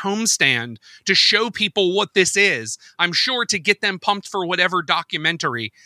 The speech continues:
is going to come out. Um, I told you how bad the team was. They couldn't really draw people.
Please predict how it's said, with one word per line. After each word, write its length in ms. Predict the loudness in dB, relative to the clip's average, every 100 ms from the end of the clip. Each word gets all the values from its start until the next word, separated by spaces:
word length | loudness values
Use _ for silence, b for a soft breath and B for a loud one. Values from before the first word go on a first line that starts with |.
| B
is 160 | -4 0
going 320 | 2 2 0
to 80 | -4
come 220 | -2 -2
out. 200 | -2 -8 _ _ _ _ _ _ -6
Um, 180 | -4 0
I 80 | 0
told 260 | 0 0 2
you 60 | 2
how 80 |
bad 180 | 4 2
the 60 | 0
team 260 | -2 0 -2
was. 160 | -2
They 100 | 0
couldn't 200 | 0 0
really 140 | 0 -2
draw 220 | 2 2
people. 340 | 0 -4 -6